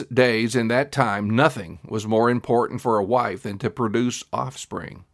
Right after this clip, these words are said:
So Leah got compensated for not being really loved by Jacob by being able to have several children.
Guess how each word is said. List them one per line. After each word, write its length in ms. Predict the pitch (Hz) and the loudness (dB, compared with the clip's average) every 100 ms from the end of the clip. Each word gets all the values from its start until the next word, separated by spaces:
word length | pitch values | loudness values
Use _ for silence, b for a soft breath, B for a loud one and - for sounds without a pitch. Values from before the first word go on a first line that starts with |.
| _ _ b b b b b b b | _ _ b b b b b b b
So 340 | - 117 117 - | 4 4 4 2
Leah 320 | 123 156 143 | 4 6 6
got 300 | 135 131 - - | 6 4 0 -10
compensated 840 | - 143 143 110 95 110 98 98 | 0 2 2 -2 0 0 0 -4
for 280 | - 101 92 b b b | -2 -2 -2 b b b
not 280 | - 123 123 _ - | 0 2 0 _ -2
being 220 | 120 123 | 2 4
really 240 | 117 120 120 | 4 4 4
loved 420 | 110 123 117 101 | 4 4 4 2
by 140 | 104 | 0
Jacob 460 | 95 127 135 120 90 | 2 4 4 2 0
by 140 | 104 | 0
being 220 | 95 117 | 0 0
able 160 | 123 113 | 2 0
to 60 | 101 | 0
have 180 | 113 | -2
several 440 | 98 - 135 104 101 | -2 2 2 2 -2
children. 520 | - 131 120 - 87 | 0 0 0 -6 -10